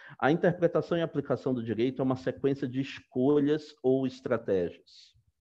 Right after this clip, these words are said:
É, descrever os fatos do caso dessa forma ou daquela, e dependendo de como você descreve os fatos do caso, você tem um caso diferente.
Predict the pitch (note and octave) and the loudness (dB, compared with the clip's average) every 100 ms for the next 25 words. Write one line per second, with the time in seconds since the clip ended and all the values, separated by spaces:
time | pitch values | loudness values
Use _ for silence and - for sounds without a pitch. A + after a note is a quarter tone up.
0 | _ _ - _ - G#2+ A2+ B2 B2+ C#3 | _ _ -20 _ -2 0 2 2 2 0
1 | B2+ D3+ D3 - C#3 C3+ B2 B2 - A#2 | 2 0 0 0 2 0 -6 -4 2 4
2 | A2 A2+ A2+ - G#2 - E3 F3+ F#3+ F#3 | 4 0 0 0 -6 0 4 4 4 0
3 | F#3 - - C#3 B2+ B2 - G#2 F#2 D2+ | -2 -2 0 2 2 2 4 4 4 0
4 | - _ - - - G#2+ A2+ B2 A2+ B2+ | -10 _ -20 -8 0 4 6 8 8 6
5 | A#2 A2+ A#2+ A#2 A2+ A2+ A2+ A2+ - A#2+ | 4 2 2 4 2 2 2 0 2 2
6 | A2+ A2+ A2 A2+ G#2+ - G#2+ A2 - B2+ | 4 2 0 2 2 2 -8 -6 0 4
7 | C3 C3 C3 - _ A#2 A2 A2+ B2 A#2+ | 4 0 -6 -12 _ 0 2 2 2 2
8 | - A2 G#2+ G#2 - G2 F#2 F#2 - - | 2 2 2 -2 -2 -2 -2 -6 -10 -18